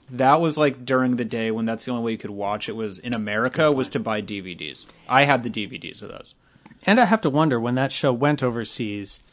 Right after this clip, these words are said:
Speaker 2: I mean, again, it's only twelve episodes of T V. Like, it's not, there's
Speaker 1: I
Speaker 2: no
Speaker 1: know.
Speaker 2: way you're making a
Speaker 1: Yeah.
Speaker 2: fortune on that. There's no way.
Speaker 1: No.
Speaker 2: Okay.
Speaker 1: But he's executive producer on The American Office.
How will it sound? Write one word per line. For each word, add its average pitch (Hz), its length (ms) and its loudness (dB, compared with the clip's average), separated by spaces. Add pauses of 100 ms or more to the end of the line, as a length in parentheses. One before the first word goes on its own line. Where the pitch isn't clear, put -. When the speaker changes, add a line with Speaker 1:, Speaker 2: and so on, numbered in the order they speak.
(360)
Speaker 2:
I 160 40 -2
mean, 147 100 6
again, 147 260 4
it's 135 140 0
only 196 160 4
twelve 156 400 -2
episodes 123 440 -4
of - 60 -16
T - 260 -8
V. 131 260 -4
Like, 101 220 -6
it's - 200 -8
not, 135 240 0
there's 131 140 0
Speaker 1:
I - 60 2
Speaker 2:
no 180 140 10
Speaker 1:
know. 160 80 8
Speaker 2:
way 165 140 10
you're 143 100 6
making 127 220 2
a 117 40 0
Speaker 1:
Yeah. 110 120 2
Speaker 2:
fortune 131 300 0
on 98 140 -8
that. 95 220 -12
There's 123 200 -4
no 151 140 4
way. 139 360 0
Speaker 1:
No. 110 220 -6 (560)
Speaker 2:
Okay. 147 320 0
Speaker 1:
But 135 360 4 (1080)
he's 127 260 -4
executive 113 500 -4
producer 104 580 -6
on 98 540 -8
The 110 120 -10
American 123 460 -2
Office. 90 640 -12